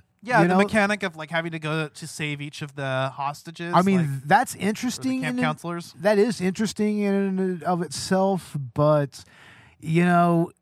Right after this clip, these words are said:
Speaker 2: no, it just was not implemented properly. You had no way of actually seeing where you're going.
Speaker 1: Right.
Speaker 2: You know, you don't know what, what way is what,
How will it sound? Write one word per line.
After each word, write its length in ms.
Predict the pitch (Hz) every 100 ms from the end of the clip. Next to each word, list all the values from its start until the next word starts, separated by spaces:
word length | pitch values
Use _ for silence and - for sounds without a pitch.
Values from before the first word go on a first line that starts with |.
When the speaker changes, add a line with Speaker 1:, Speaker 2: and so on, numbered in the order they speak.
| _ _ _ - 60 175
Speaker 2:
no, 300 | 175 175 147
it 140 | 165
just 180 | 156 202
was 240 | 156 190 175
not 220 | 185 170
implemented 540 | 170 160 170 165 165
properly. 500 | 165 160 156 160 160
You 120 | 156 147
had 160 | 139
no 180 | 139 160
way 360 | 165 170 170 165
of 220 | 151 139
actually 840 | 151 156 127 165 160 151 147 147 135
seeing 580 | 110 - 151 170 160 135
where 200 | 147 160
you're 240 | 143 143
going. 680 | 120 151 156 131 123 131 135
Speaker 1:
Right. 300 | 143 139 117
Speaker 2:
You 80 | 135
know, 160 | 135 147
you 140 | 147
don't 300 | 151 151 147
know 260 | 151 151 147 - - - -
what, 280 | 120 147 156
what 500 | 143 127 117 143 156
way 260 | 139 156 156
is 220 | 131 113
what, 380 | 117 156 107